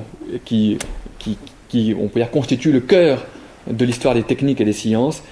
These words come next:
et je dirais au contraire le rapport presque amoureux et de l'attachement aux choses, euh, proches,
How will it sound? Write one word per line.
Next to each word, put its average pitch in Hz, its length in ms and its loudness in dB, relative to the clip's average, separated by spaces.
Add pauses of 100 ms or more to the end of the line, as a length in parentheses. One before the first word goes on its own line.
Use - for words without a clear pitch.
(180)
et 117 100 2
je 113 40 -2
dirais 120 220 2
au 131 60 2
contraire 139 320 -2
le 123 80 0
rapport 123 360 0
presque 139 240 -4
amoureux 135 600 2 (400)
et 110 340 0 (300)
de 113 260 -4
l'attachement 139 680 0 (240)
aux 110 120 -2
choses, 135 420 0
euh, 107 160 0 (460)
proches, 156 420 0